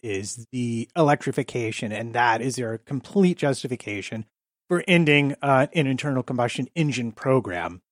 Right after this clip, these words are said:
e-, albeit even one with a strong hybrid component,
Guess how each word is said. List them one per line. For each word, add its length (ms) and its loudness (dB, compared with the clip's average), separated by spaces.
e-, 240 2
albeit 460 2
even 300 0
one 160 0
with 160 -4
a 200 -4
strong 440 2
hybrid 420 -6
component, 480 -8